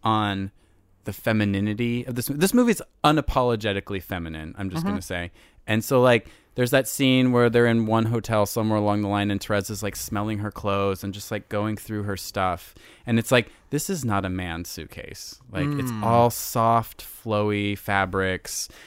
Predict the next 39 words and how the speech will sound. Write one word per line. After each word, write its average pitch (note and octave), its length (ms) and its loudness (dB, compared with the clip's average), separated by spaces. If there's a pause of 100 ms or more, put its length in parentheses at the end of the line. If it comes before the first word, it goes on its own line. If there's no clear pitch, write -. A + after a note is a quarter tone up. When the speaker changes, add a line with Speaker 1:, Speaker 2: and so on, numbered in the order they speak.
(160)
Speaker 1:
Um, G2+ 280 2
there's, G#2 200 -2
like, A2 160 -4
a A2+ 40 -2
lipstick G#2 800 -6
in G#2 200 -2
there G2 420 0
and G2 160 -2
things G2+ 200 -4
like G2 180 -4
that. G2 180 -2
And G#2 100 -4
you're G2+ 80 -4
just G#2 200 -10
like, G#2 160 -6
"This A#2 200 -10
is C#3 80 -6
so A2+ 300 0
womanly." G2 520 -2
And G#2+ 120 2
you A#2 60 6
know, C3 140 8
like, C#3 180 6 (220)
when A#2+ 100 -2
she - 120 -8
picks - 300 -2
up B2+ 100 -2
that A2+ 180 -2
sweater A2+ 320 -2
and G2 140 -2
smells G2+ 380 -2
it, F2+ 160 -2
you're G#2 100 -2
like, G2 180 0 (280)
"That A2 200 0
smelled A#2 200 -4
like G2+ 160 0
a F2+ 60 -2
woman." F2 480 -6